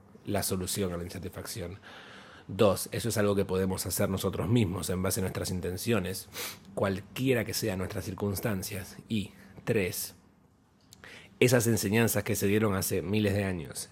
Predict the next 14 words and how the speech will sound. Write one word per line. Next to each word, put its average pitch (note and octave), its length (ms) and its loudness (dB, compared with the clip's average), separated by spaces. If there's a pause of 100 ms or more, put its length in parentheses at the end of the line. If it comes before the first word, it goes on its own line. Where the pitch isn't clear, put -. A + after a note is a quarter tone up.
(160)
están A2+ 340 0
presentes A2 680 4
hoy F#2 220 2 (680)
en A2 180 2
la G#2 100 2
suficiente C3 760 4
buena A#2+ 280 4
forma F#2 500 2
como F#2 200 -4
para F#2+ 220 -2
que G2 100 -2
nosotros A2+ 400 0
podamos G#2 440 0
practicarlas. G2 1000 -2